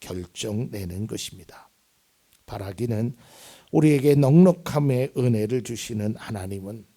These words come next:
언제나 우리를 사랑하십니다. 우리에게 넉넉한 것을 주기를 원하십니다.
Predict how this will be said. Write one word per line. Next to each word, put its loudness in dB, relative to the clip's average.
언제나 -6
우리를 -2
사랑하십니다. -14
우리에게 2
넉넉한 -8
것을 -10
주기를 -8
원하십니다. -10